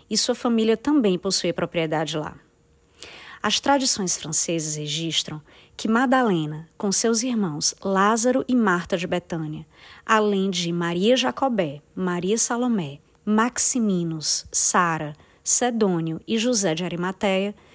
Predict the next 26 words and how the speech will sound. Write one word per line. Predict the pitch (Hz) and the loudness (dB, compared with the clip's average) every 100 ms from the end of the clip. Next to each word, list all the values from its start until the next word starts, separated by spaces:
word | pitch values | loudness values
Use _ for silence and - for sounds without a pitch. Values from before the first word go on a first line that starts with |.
| - _ | -20 _
teriam | - 277 302 | 2 4 4
chegado | - 247 208 202 202 | 2 2 2 2 4
em | 208 233 | 2 4
um | 285 | 4
barco | 214 190 170 - 190 | 6 4 4 -2 -4
na | |
região | 175 180 180 170 | 0 0 0 0
da | 170 | -2
Provença, | 180 160 156 151 - - _ - - - - | -4 -4 -4 -2 -2 -4 _ -20 -20 -14 -8
e | |
que | 247 285 | 2 4
Madalena | 294 269 233 196 220 220 | 6 6 4 4 2 0
teria | 202 233 220 196 190 | 0 0 2 2 2
vivido, | 190 262 208 190 185 196 220 _ | 0 -2 -2 -2 -4 -6 -12 _
ensinado | 247 277 - 285 240 180 170 175 185 | 2 4 4 2 0 0 -2 -4 -6
e | - 214 | 0 2
evangelizado | 226 247 240 226 220 180 175 175 | 4 2 0 0 -2 -2 -2 -2
a | 180 | -4
região, | 175 170 165 156 156 _ - - - - | -4 -4 -4 -6 -10 _ -20 -20 -10 0
para | 226 | 2
depois | 233 226 240 233 | 4 2 4 4
se | - | 4
retirar | 240 254 - 277 233 233 | 2 0 2 2 2 2
em | |
uma | 240 262 | 2 2
gruta, | 226 214 208 - 156 | 2 0 0 -4 -10